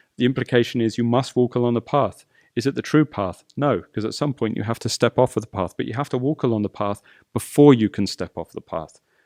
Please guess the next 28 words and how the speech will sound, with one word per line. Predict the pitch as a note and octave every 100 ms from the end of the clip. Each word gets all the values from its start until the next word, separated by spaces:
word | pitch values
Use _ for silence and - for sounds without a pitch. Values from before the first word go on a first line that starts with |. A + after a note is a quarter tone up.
| _ -
You |
can't | - C3+ C#3
just | A#2 -
start | B2 A2+ -
with | F2+
no | G2+
path. | F#2 F#2+ D#2+ -
You | G#2+
have | - B2+ -
to | -
go | G#2+ G#2
through | G#2 - G2+
that | F#2 -
process. | A2+ G#2 - F2 - _ - _ _
Um, | G2 F2+ F#2+ -
and | G#2
then | A2 A#2
once | A#2 A2+ -
you | A2
get | A2+ -
to |
that | G#2+ -
point, | - A#2 -
you | G#2+
can | - G#2
just | - -
stop | - C3 -
striving. | - G2+ F#2 F#2 G2